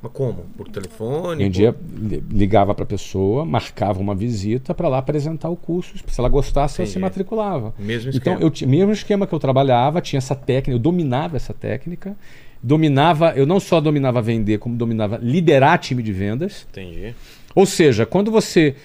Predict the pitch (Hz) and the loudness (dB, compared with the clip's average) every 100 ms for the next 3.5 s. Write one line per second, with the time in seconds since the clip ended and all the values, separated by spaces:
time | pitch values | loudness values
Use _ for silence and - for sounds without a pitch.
0 | - - 147 135 190 202 - 180 156 139 | -6 4 6 8 6 6 2 0 0 0
1 | 117 110 95 - 170 190 180 160 151 - | -2 -2 -2 2 4 4 4 6 4 2
2 | 143 135 101 92 98 110 - 170 180 131 | -4 -2 -4 -2 -2 0 4 4 4 2
3 | 113 98 113 143 | 0 0 0 0